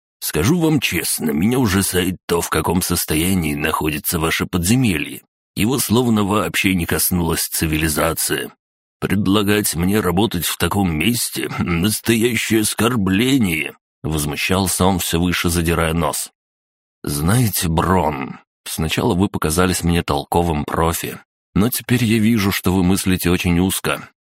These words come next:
и мне такие работники тоже не подходят. Так что до свидания». Не стал с ним спорить я. Но он сделал ровно то, на что я рассчитывал. «Это почему еще я мыслю узко?» —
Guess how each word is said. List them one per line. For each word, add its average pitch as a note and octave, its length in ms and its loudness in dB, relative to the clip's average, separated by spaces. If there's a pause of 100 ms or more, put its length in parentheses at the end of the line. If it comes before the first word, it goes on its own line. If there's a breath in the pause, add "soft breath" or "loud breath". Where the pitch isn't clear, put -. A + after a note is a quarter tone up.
и E2 80 -2
мне D#2+ 240 0
такие G2+ 320 0
работники F#2+ 560 2
тоже E2+ 320 0
не E2 80 2
подходят. - 720 -4 (300)
Так E2+ 200 -2
что - 240 -2
до E2+ 120 0
свидания». D2 760 -4 (220)
Не E2 100 0
стал A#2+ 300 0
с - 120 -2
ним G2 180 4
спорить D#2+ 440 -2
я. D2 260 -6 (480)
Но D2+ 180 -2
он F#2 140 2
сделал E2 480 0
ровно F2 360 0
то, D#2+ 160 -2
на E2 120 2
что - 260 -4
я D#2 160 0
рассчитывал. C#2 720 -4 (520)
«Это A#2 480 0
почему D3+ 520 2
еще A2+ 280 0
я G2+ 200 2
мыслю A2+ 440 2
узко?» — G2+ 500 0